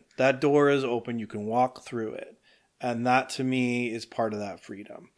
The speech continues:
I'm not gonna sit there and shove down my exploits down a person's throat who doesn't wanna do it. To me, the don't ask, don't tell policy is, facilitates, no matter which way you slice it, no matter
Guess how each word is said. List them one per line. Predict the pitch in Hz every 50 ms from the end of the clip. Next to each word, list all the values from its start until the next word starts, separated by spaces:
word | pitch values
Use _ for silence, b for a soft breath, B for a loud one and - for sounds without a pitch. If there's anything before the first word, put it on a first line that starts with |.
| B B B B -
I'm | 123
not | 120 117 120 123
gonna | 135 135 131
sit | 117 - 131
there | - 139 135 131
and | 127 120
shove | - - - - 123 113 113 113 117 117
down | 113 113 110 107 107 107
my | 107 104 104 104
exploits | 104 - - - 113 101 101 95 -
down | - 110 104 98 95 95 92
a | - -
person's | 110 101 - - 104 -
throat | - 110 98 92
who | 92
doesn't | 98 98 92 95 95 82
wanna | 90 90 90
do | 90 - - 92
it. | 80 B B B B B B
To | - - 214
me, | 247 262 254 254 247 240 226 -
the | 165 156
don't | 160 165 165 165 156
ask, | 143 139 131
don't | - 143 135 127
tell | - - 120 117 110 107 104 110 - b b b b b b b _
policy | - 123 117 113 113 110 - 123 117 113 104 - -
is, | - 139 127 123 117 - - b b b b b b b b _
facilitates, | - - 160 - - 190 185 180 - - 156 143 131 127 - - _ _ _ _ _ _ _ _ _ _ _ _ _ _ _ _ - - -
no | 170 175
matter | 180 175 170 175 170
which | 165 175 190 214 240 254 247 - - -
way | 202 170
you | 151 139
slice | 127 - - - 127 110 104 -
it, | 104
no | 120 139
matter | 151 151 156